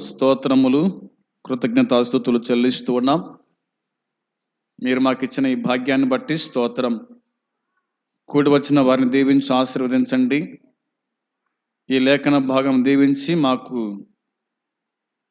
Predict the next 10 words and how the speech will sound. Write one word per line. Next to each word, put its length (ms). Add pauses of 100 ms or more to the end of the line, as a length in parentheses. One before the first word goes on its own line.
(200)
అర్థమయ్యేటట్టుగా 800 (100)
మీరు 220
బోధించుమని, 680 (240)
సహాయం 400
చేయమని 380 (1120)
ప్రభు 300
అయిన 200
యేసుక్రీస్తు 560 (120)
నామంలో 480 (840)
ప్రార్థించుచున్నాము 1000